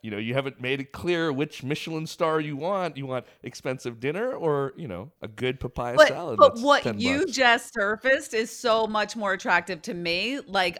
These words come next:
Speaker 2: I, like, I know this cool place in the East Village or food truck or whatever that has this amazing food that's secretly five star. It's like, that to me is so much more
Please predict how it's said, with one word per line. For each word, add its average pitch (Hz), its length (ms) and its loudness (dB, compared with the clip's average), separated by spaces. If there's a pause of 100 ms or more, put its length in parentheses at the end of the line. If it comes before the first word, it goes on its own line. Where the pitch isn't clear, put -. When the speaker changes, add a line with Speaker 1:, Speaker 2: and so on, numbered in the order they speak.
Speaker 2:
I, 202 380 6
like, 185 340 -2
I 208 280 6
know 214 340 4
this 185 360 -4
cool 226 800 2 (220)
place 233 340 0
in 214 60 -6
the 143 60 -6
East 196 180 -4
Village 185 280 0
or 175 80 -6
food 214 280 -4
truck 190 200 -2
or 190 60 -6
whatever 185 400 2
that 180 140 -2
has 175 160 -4
this 175 180 -10
amazing 190 720 -4
food 180 240 -4
that's 160 240 -2
secretly 156 1500 -4
five 123 280 2
star. 113 420 -8 (380)
It's - 260 0
like, 247 240 -2
that 240 280 4
to 294 100 -6
me 208 400 -4
is - 180 -10
so 214 220 -2
much 202 180 -8
more 202 220 -8